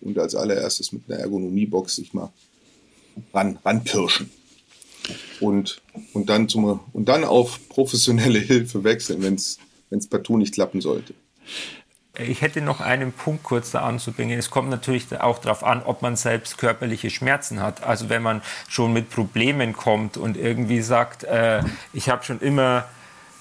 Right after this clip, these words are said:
Speaker 2: Karpaltunnelsyndrom oder so, dann sollte man von vornherein auch,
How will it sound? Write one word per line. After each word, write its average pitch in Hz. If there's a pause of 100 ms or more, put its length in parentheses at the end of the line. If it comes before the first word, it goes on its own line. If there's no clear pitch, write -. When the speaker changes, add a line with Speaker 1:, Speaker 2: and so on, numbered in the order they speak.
(120)
Speaker 2:
Karpaltunnelsyndrom 123
oder 110
so, 110
dann 107
sollte 113
man 110
von 110
vornherein 113
auch, 113